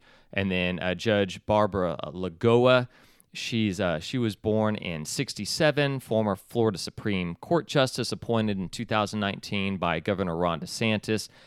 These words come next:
and the first Cuban American to serve on that court. Uh, she was nominated to the Eleventh Circuit by Trump in October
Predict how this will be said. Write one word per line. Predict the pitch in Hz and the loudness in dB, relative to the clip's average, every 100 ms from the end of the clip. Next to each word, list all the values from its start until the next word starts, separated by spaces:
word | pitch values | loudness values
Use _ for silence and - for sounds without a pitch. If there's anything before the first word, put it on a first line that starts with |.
| _ - | _ 0
and | 135 120 | 2 2
the | 113 | 0
first | - 151 143 - | 2 2 2 -6
Cuban | - - 196 247 180 147 135 - _ 127 | -12 -8 -2 4 6 6 4 -8 _ 0
American | 127 120 113 - 117 113 143 _ _ _ - _ - | 4 6 4 2 0 0 -4 _ _ _ -20 _ -8
to | 104 | 0
serve | 135 117 101 - | 4 4 4 2
on | 123 135 135 | 4 6 6
that | 117 117 - | 4 2 0
court. | - 190 117 - - - _ _ _ _ - | 2 6 6 2 -6 -16 _ _ _ _ -6
Uh, | 95 | -4
she | - | 0
was | 117 107 | 0 2
nominated | 110 117 110 104 87 | 2 4 2 0 -2
to | 101 | -4
the | 95 | 0
Eleventh | 98 104 117 135 139 - | 0 2 4 4 2 -2
Circuit | - - 120 113 120 113 | -2 0 2 2 0 -2
by | 101 98 | 0 0
Trump | - 117 107 | 0 -2 0
in | 104 | -2
October | 92 - 123 110 98 92 | -2 -2 0 0 0 -4